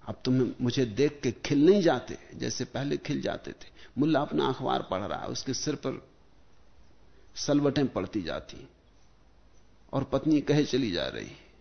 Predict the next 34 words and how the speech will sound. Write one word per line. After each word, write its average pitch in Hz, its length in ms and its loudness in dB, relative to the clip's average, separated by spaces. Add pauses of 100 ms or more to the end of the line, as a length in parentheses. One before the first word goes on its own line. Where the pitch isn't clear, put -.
(140)
बुहारी 139 360 4
लगाए 135 360 4
जा 131 180 4
रही 135 160 0
और 127 100 0
कहे 123 240 0
चली 104 240 -4
जा 67 180 -4
रही। 113 180 -4
फिर 170 200 2
वो 170 140 4
कहती 135 340 0
है 135 60 0
कि 139 100 0
"नहीं, 156 260 10
तुम्हें 151 280 4
मुझसे 151 260 0
बिल्कुल 202 340 4
प्रेम 185 240 8
नहीं 151 240 4
रहा, 123 180 0 (260)
सब - 300 0
प्रेम 175 220 6
खत्म 135 320 2
हो 110 80 0
गया।" 107 180 -2
मुल्ला 143 340 2
ने 156 140 2
कहा 151 140 0
कि - 200 -8 (640)
"है 269 360 12
तुझसे 262 300 8
प्रेम 247 300 10
मुझे 196 640 6